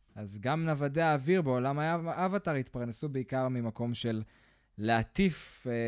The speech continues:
וללמד פילוסופיות, רוגע, אולי ממש פסיכולוגיה לאנשים שזקוקים לזה,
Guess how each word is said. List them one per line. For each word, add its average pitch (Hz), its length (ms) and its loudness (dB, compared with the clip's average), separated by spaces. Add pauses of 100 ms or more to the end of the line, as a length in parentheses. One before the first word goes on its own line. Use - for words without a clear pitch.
(380)
וללמד 110 680 -2
פילוסופיות, 123 960 -4
רוגע, 117 440 0
אולי 110 380 0
ממש 110 260 -4
פסיכולוגיה 117 880 -2
לאנשים 113 400 -4
שזקוקים 113 580 -6
לזה, 110 300 -2